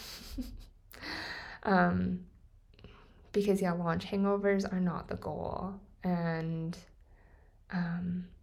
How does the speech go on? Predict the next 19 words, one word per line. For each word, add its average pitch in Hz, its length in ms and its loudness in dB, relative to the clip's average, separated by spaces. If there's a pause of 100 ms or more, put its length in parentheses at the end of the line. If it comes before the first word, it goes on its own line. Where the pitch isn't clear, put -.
(540)
yeah, 180 320 2
the 165 100 -2
hustle 180 420 0
and 175 180 4
grind, 165 800 2
the 180 80 -2
crash 170 420 0
and 175 180 2
burn, 160 560 4 (640)
those 190 240 4
cycles 180 480 2
don't 175 220 2
have 170 260 -6
to 202 60 -12
be 180 120 -2
your 165 160 2
story. 165 680 0 (1000)
Um, 170 420 2 (460)
and 170 420 4